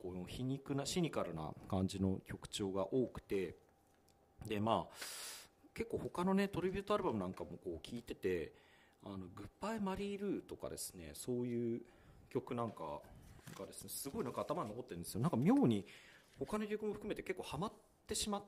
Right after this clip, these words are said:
て、なんかヘビロテして聴いてて、えー、ですね、うーん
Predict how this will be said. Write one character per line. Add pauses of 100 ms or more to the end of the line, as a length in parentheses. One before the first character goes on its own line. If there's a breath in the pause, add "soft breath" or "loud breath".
(100)
て、
な
ん
か
ヘ
ビ
ロ
テ
し
て
聴
い
て
て、 (680 loud breath)
え
ー、
で
す
ね、 (100)
う
ー
ん